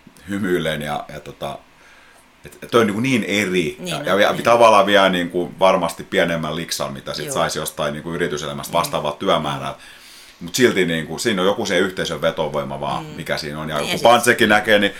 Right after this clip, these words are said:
Speaker 1: mä sanoin tuossa Salpa-jaksossa, että jos joku semmonen niinku niin profiloitunut jonkun mieheksi, niin kuin Pantseki on, niin kuin,
Speaker 2: Mm.
Speaker 1: että aina kun sä näet, niin tulee palloirot heti
Speaker 2: Joo,
Speaker 1: mieleen,
Speaker 2: joo,
Speaker 1: tai,
Speaker 2: joo.
Speaker 1: tai tää Jani,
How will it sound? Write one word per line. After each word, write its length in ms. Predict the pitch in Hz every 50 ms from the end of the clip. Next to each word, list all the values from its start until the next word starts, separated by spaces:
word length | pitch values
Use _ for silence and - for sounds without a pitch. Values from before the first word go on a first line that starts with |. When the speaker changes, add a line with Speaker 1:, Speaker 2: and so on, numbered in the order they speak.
| - - - - - -
Speaker 1:
mä 120 | 107 107
sanoin 220 | 110 117 117 110
tuossa 280 | 98 95 98 95 - - - - - - -
Salpa-jaksossa, 720 | - - 110 101 98 87 85 85 82 78 73 - - 85 80
että 100 | - 82
jos 100 | 82 98
joku 200 | 90 87 92 90
semmonen 380 | 90 82 82 82 80 82 80 - - - - - - - - - - - - -
niinku 400 | - 82 85 - 82 82 73 - - _ _ _ _ _ _ - - _ _ _ _ _ _ _ _
niin 320 | 95 95 95 92 87 82 -
profiloitunut 680 | - 90 90 87 - 98 90 85 82 78 - 82 78 80
jonkun 260 | 82 82 82 78 76
mieheksi, 360 | 80 85 82 80 78 73 -
niin 40 | 80 78
kuin 100 | 80 -
Pantseki 480 | 87 87 87 80 - 82 73 - 78
on, 60 | 73 73
niin 80 | 73
kuin, 140 | 71 76 73
Speaker 2:
Mm. 180 | 156 143 - 131
Speaker 1:
että 120 | - 98
aina 100 | 95 98
kun 100 | 92 87
sä 80 | 87 85
näet, 200 | 82 82 82 80
niin 80 | 80
tulee 140 | 80 80 80
palloirot 520 | 80 90 90 85 76 76 73 71 69 71 -
heti 180 | - 143 139
Speaker 2:
Joo, 60 | 76 73
Speaker 1:
mieleen, 300 | 73 69 67 69 69 65
Speaker 2:
joo, 100 | 65 64
Speaker 1:
tai, 300 | 67 71 71 69 65 - - _ _ _ _ -
Speaker 2:
joo. 100 | - 76
Speaker 1:
tai 100 | 78 78
tää 160 | - 80 80 - - - - - - - - - - - - - -
Jani, 360 | 95 92 95 95 92 90 87